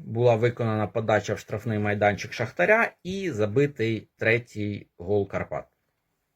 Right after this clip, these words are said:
Так от, дивіться, з приводу цього моменту. Відверто кажучи, я вважаю, що,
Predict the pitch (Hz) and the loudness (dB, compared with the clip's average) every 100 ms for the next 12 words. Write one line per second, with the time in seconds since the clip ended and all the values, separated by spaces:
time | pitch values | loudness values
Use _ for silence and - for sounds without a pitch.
0 | _ _ - - 110 131 127 131 123 101 | _ _ -20 -4 4 4 6 4 4 0
1 | - 127 131 117 - 123 120 117 107 87 | -2 0 2 0 2 2 4 0 -2 -4
2 | 85 - - - 104 123 180 175 147 170 | -10 -12 -20 -10 -4 4 4 4 0 0
3 | 180 131 - 110 107 135 131 113 113 117 | 2 0 -2 -2 4 4 4 2 -2 2
4 | 127 113 104 - 120 113 | 4 4 0 -4 -2 -2